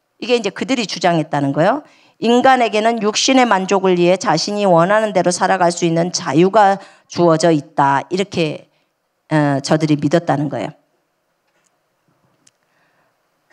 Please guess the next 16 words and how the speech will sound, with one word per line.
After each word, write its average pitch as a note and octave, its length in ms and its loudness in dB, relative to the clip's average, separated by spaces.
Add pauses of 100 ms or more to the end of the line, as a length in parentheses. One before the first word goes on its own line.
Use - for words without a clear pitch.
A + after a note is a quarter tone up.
(200)
여러분, A#3+ 420 2
니골라당의 B3 1160 2
교리라고, F#3 640 0 (100)
니골라당이라고 F3 1300 2
말을 D#3 460 -2
했을 G3 300 -6
때는 G3 400 -2 (180)
아까 D#3+ 260 0
제가 E3 280 0
말했어요. D3 840 0
니코와 F3 680 2
라오스에서 D#3 680 0
유래해서 E3+ 640 -4 (340)
평신도와 B3 560 0
성직자를 F#3+ 600 -6
구분해서 G3 800 -2